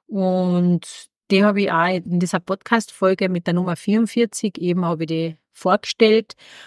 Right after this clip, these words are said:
und wie man einfach das als unterstützend, während das Leben wieder Achterbahn fährt, wieder ins Gleichgewicht kommen kann. Und das auch,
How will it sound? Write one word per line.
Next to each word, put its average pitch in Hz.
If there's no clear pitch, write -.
und 185
wie 185
man 196
einfach 180
das 185
als 180
unterstützend, 240
während 185
das 175
Leben 196
wieder 175
Achterbahn 180
fährt, -
wieder 185
ins -
Gleichgewicht 180
kommen 175
kann. 165
Und -
das 170
auch, 156